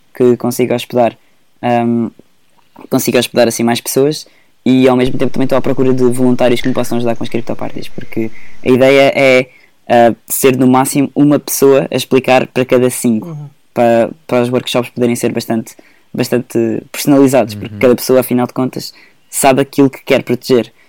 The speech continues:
Speaker 1: e as especificidades são todas diferentes, as pessoas têm telefones diferentes e é essa a ideia. Então estou, ah, a ver se consigo arranjar assim mais pessoas que estejam dispostas a
Speaker 3: Faz sentido.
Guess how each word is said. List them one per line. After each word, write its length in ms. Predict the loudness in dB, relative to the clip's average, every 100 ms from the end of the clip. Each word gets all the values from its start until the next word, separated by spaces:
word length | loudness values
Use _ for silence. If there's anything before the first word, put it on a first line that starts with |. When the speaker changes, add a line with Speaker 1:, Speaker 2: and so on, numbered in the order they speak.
| _ -4
Speaker 1:
e 440 | 0 2 2 0 -4
as 100 | -6
especificidades 640 | -4 -4 -2 0 0 0
são 80 | -4
todas 240 | 0 0
diferentes, 600 | 0 -2 -2 -4 -6 -6 -4
as 200 | -4 -2
pessoas 200 | -2 -2
têm 280 | 0 -2 -2 -8 _
telefones 380 | -6 -2 -2 0
diferentes 560 | -2 -2 -2 -2 -6 -18 _ _ _ _ _ -6
e 180 | -2 0
é 80 | 0
essa 220 | 0 0
a 40 | -4
ideia. 240 | -4 -8 -10
Então 280 | -8 -6
estou, 400 | -4 -2 -2 -4 -8 _ _ -8
ah, 240 | -6 -6 -8 _ _ _ -4
a 60 |
ver 160 | 0 0
se 80 | 0
consigo 280 | 0 2 2
arranjar 260 | 2 0
assim 160 | 0 -4
mais 140 | -6
pessoas 340 | -6 -4 -4 -4
que 60 |
estejam 200 | -6 -4
dispostas 440 | -4 -6 -4 -4 -4
a 140 | -8 -14 _ _ _ _ _ -20 _ _ _
Speaker 3:
Faz 140 | -12 -8
sentido. 400 | -10 -8 -10